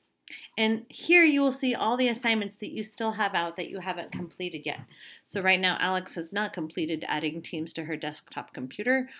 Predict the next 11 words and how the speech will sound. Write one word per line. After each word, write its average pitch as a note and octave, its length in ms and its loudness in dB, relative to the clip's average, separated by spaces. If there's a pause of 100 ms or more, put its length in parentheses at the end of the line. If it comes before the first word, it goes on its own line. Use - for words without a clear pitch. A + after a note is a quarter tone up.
(160)
or F3+ 140 -2
making E3 380 -4
a D3+ 60 -4
Flipgrid D3+ 500 -6
video. D3 340 -4
So E3+ 160 -8
I D#3+ 120 -2
can D#3 320 -8 (320)
click C4+ 260 0
on A3 100 2
these, G3 300 -4